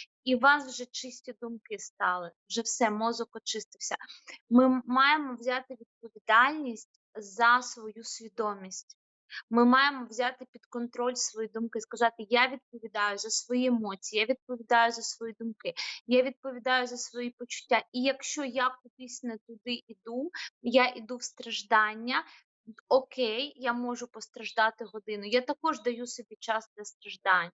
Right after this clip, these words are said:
Дуже рідко я можу страждати цілий день, але, як правило,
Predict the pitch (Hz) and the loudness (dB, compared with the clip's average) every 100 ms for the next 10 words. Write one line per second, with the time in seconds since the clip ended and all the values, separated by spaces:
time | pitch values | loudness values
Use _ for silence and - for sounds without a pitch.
0 | - - - 220 202 277 285 233 233 220 | -14 -20 -14 -8 2 4 4 4 2 2
1 | 262 - - 302 294 277 - _ _ 208 | -4 -12 -6 -2 -2 -2 -12 _ _ -2
2 | 214 226 226 254 254 220 - 202 185 190 | 2 2 2 -2 -2 -6 -12 -12 -6 4
3 | 220 247 254 - - 233 226 226 208 202 | 6 6 0 -14 -12 -10 -10 -10 -8 -6
4 | 190 190 - - - - 226 240 254 277 | -6 -10 -14 -14 -2 2 2 2 0 0
5 | 277 247 202 _ - 269 320 277 | -2 -4 -16 _ -2 0 0 -6